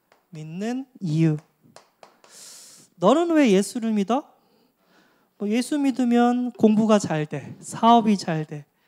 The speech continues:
좋은 사람을 만나서 결혼할 수 있어, 자식이 잘 돼, 문제가 해결되고 내 소원이 성취돼.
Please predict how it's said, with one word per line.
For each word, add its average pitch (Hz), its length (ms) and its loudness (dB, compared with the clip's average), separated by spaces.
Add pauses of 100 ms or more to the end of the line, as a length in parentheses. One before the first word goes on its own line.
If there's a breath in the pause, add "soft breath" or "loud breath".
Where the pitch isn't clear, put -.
(320)
좋은 185 280 -4
사람을 196 460 -4
만나서 165 520 -4
결혼할 180 400 -2
수 175 140 -8
있어, 147 320 -10
자식이 196 540 -10
잘 160 260 -10
돼, 160 200 -12 (960 loud breath)
문제가 220 480 2
해결되고 220 580 -2
내 165 140 -4
소원이 233 400 -4
성취돼. 180 600 -8